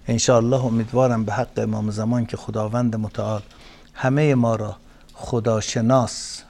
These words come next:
پیغمبرشناس و امام شناس قرار بده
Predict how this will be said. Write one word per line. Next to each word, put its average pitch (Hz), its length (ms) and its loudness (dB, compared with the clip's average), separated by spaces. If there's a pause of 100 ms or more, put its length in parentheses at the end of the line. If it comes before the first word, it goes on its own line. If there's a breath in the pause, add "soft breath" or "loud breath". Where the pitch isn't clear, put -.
(160)
پیغمبرشناس 110 1200 -2
و - 20 -4
امام 110 360 -4
شناس 127 480 -4
قرار 107 340 -4
بده 107 360 -6